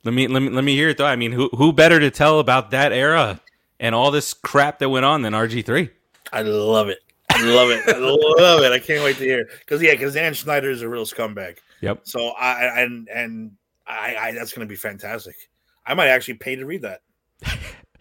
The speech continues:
Speaker 2: And
Speaker 1: Yeah.
Speaker 2: you know, we, we're gonna have, by the way, I don't, I don't know if we did it last week.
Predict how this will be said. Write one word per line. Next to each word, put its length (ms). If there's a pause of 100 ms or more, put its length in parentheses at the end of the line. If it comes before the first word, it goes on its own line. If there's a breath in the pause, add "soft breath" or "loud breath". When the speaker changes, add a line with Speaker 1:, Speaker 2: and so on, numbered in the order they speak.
(1040 loud breath)
Speaker 2:
And 120
Speaker 1:
Yeah. 140
Speaker 2:
you 40
know, 160 (200)
we, 140
we're 120
gonna 180
have, 200
by 120
the 120
way, 120
I 100
don't, 120
I 40
don't 120
know 80
if 60
we 80
did 160
it 80
last 320
week. 240